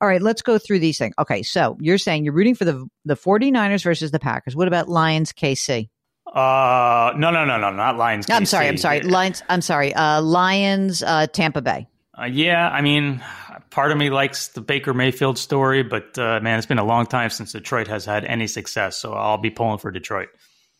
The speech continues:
Speaker 1: Okay, so you're gonna go, me too. I'm going Packers, I'm going Lions,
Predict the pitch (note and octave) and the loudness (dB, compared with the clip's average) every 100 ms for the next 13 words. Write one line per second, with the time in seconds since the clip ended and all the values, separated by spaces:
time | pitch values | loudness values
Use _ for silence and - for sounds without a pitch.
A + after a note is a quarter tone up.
0 | _ D3 C#3+ - - - C3 C3+ F3 G#3+ | _ -4 -2 -6 -10 -6 -2 0 2 2
1 | E3+ - D#3 D#3+ - - - - - - | 0 -2 0 0 -2 -8 -8 -20 -20 -20
2 | _ E3 F#3+ A#3+ A#3 G#3+ - F3 E3 - | _ 0 2 2 2 2 -2 -2 -2 0
3 | E3 D#3+ - B2+ D3 E3 E3+ C#3 C#3 C#3 | 0 0 0 -2 0 2 2 2 2 2
4 | C#3 C#3 | 0 -2